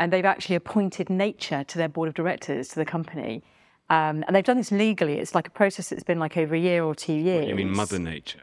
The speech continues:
Speaker 1: Mother Nature,
Speaker 2: Right, okay.
Speaker 1: yes, exactly. Which means that, that, so Nature sits on the board of directors as being, so they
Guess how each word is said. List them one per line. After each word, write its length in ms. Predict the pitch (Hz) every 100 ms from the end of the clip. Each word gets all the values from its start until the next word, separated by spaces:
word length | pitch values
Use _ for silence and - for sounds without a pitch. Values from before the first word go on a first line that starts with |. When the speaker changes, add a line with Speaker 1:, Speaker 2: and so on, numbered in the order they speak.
| -
Speaker 1:
Mother 240 | 196 202
Nature, 380 | 202 214 - -
Speaker 2:
Right, 100 | -
okay. 100 | 147 _ -
Speaker 1:
yes, 360 | 202 143 -
exactly. 480 | - 185 190 - 156
Which 220 | 156 175
means 180 | 196 180
that, 220 | 190 190
that, 200 | 170 -
so 140 | - 190
Nature 540 | 202 220 214 - 180
sits 340 | - 220 180 196
on 60 |
the 40 | 185
board 200 | 175 160
of 40 |
directors 720 | 170 180 - - 156 - - -
as 220 | 160 160
being, 420 | - 165 160 165
so 100 | -
they 300 | 175 170 165